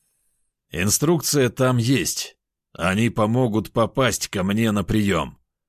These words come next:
Будут ли от вас те, кто окажет услуги, мне плевать.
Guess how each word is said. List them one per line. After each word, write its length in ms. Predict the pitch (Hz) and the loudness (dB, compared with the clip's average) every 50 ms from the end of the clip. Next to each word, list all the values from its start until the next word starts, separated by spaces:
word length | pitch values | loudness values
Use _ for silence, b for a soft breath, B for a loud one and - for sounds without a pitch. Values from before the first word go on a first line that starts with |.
| _ _ _ _ _ _ _ _ _ _ _ _ - | _ _ _ _ _ _ _ _ _ _ _ _ -20
Будут 600 | - 62 67 69 76 98 123 131 120 123 117 - | -16 -12 -8 -4 0 0 2 2 2 0 0 0
ли 100 | 113 113 | 0 0
от 180 | 113 113 87 - | 0 0 0 0
вас 280 | 107 117 117 110 - | 0 0 2 2 0
те, 280 | - - 123 131 127 110 | -2 0 0 2 2 0
кто 300 | - - - 110 110 110 | -2 -4 -2 0 2 2
окажет 520 | 110 101 - 120 117 113 101 107 101 - | 2 0 0 0 0 2 2 0 0 0
услуги, 680 | 107 104 98 - - 110 135 151 139 104 92 87 78 67 - | 0 0 0 0 2 2 2 2 2 2 0 0 -2 -2 -4
мне 320 | 65 76 92 107 120 123 | -6 -6 -2 0 0 0
плевать. 640 | 104 - 117 131 131 127 139 123 85 - - - - | 0 0 0 0 0 2 2 0 0 -2 -4 -10 -12